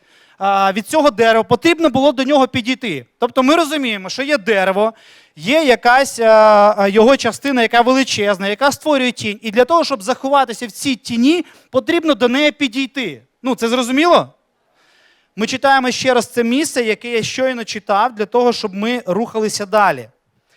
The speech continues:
«Бо той, хто йде до Бога». Ми говоримо зараз про віру. Написано: «Догодити Богу можна тим, що ти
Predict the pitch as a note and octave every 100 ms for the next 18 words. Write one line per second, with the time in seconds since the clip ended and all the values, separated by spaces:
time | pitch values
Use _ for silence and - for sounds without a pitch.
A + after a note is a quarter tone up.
0 | _ _ _ _ _ D#3+ B3+ - C#4+ E4
1 | E4+ C#4+ - - C4+ B3 F3 C#4 C#4 A#3+
2 | D#3+ B3+ F#3+ C4 G#3 C#3+ A#2+ G#2+ _ _
3 | _ _ _ _ _ _ _ _ _ _
4 | _ _ _ _ _ _ _ _ - A3+
5 | A#3 G3+ A#3+ A3+ F#3 G3 F#3+ - F3+ E3
6 | C3 A2 B2 _ _ _ _ _ _ _
7 | _ _ _ _ _ F3+ A#3 D4 B3+ -
8 | C#3+ B2+ _ C#3+ A3+ A#3 F3+ F4 - G#3+
9 | C4+ A#3+ A#3 A#3+ A3+ F#3 G3 - - C4+
10 | F4 F4 _ _ - - B3+ - D4 D#4+
11 | E4+